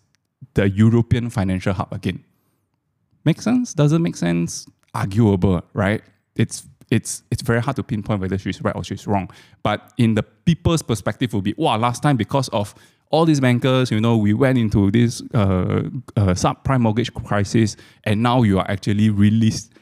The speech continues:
unleashing the devil back to the market." So that's why, as a result of that, the consequence is that people started selling U K government bonds because they lose gov-, they lose confidence in the Prime Minister's,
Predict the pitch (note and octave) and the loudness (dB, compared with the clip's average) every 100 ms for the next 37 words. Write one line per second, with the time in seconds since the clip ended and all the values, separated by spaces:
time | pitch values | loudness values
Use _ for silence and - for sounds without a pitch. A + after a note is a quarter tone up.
0 | _ C3 C3 A#2+ C3+ C3 - D3 C#3 C3+ | _ 2 4 4 2 2 2 2 4 2
1 | G#2 F#2+ F#2 F2+ _ _ _ _ _ - | 2 0 0 -4 _ _ _ _ _ -4
2 | A2 G#2+ A#2 A2 G#2+ - G2+ F#2 F#2 F2 | 0 2 2 2 -4 -2 0 0 0 -2
3 | G2+ - _ _ - A#2+ G2+ - _ _ | -4 -6 _ _ -2 0 0 -2 _ _
4 | _ - - B2+ C3 D3 - _ A2 A2 | _ -4 0 0 2 0 -4 _ -4 0
5 | G2+ G#2 A#2+ F#2 A#2+ A#2+ A2+ A2 G#2+ G#2+ | 2 2 2 0 0 -2 -2 0 0 0
6 | C#3 B2 G2 G#2 D3+ - _ _ _ B2+ | 0 2 0 0 -2 -6 _ _ _ -2
7 | A#2 C3+ C3 - G2 C3 - - G#2 G2 | 0 0 0 -2 -2 -2 -4 -4 -2 0
8 | G2 G2+ F#2+ F#2+ - G2 - F2 F2+ F2+ | 0 2 2 0 2 0 0 -4 -2 0
9 | F#2+ F#2 G2 F#2+ - - - _ _ F#2+ | -2 0 -2 -4 -8 -12 -14 _ _ -4
10 | - G#2+ G2+ - F#2+ F#2 G2+ C3+ C3+ G#2+ | -2 -2 -2 -2 -2 0 2 4 2 0
11 | G2 G#2+ - - G2 G2+ B2+ D3 - G#2+ | -2 -2 -6 -2 0 2 2 2 -4 -2
12 | A#2 G#2 G#2 G#2 - - - _ G#2+ F#2 | -2 0 0 -2 -6 -16 -20 _ -2 0
13 | F#2 - - A2+ A2 G2 F#2+ F2+ - G2 | -2 -2 -2 0 0 0 -2 -2 0 0
14 | G2 - | 0 -4